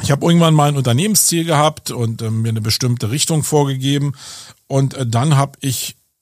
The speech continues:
irgendwas gemacht, also irgendeine Aktion gemacht.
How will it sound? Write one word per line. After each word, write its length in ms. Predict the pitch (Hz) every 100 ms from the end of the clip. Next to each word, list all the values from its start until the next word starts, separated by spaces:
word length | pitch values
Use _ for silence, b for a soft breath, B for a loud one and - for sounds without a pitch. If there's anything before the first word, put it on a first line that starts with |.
| -
irgendwas 400 | 143 139 127 -
gemacht, 480 | 117 107 - - -
also 180 | 117 131
irgendeine 300 | 131 127 123
Aktion 600 | - - - 151 147 113
gemacht. 440 | 98 95 - -